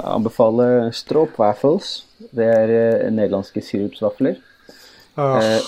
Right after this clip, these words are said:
Speaker 1: en,
Speaker 2: oi, eh.
Speaker 1: en tynn vaffel, et lag med, med sirup,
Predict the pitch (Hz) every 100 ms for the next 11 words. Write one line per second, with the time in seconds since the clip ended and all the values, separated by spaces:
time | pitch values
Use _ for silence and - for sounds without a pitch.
0 | - 214 214 208 160 139 123 127 120 -
1 | - - 139 151 147 127 - 147 185 175
2 | _ - 117 - 113 101 110 131 135 131
3 | 123 117 117 - - 101 123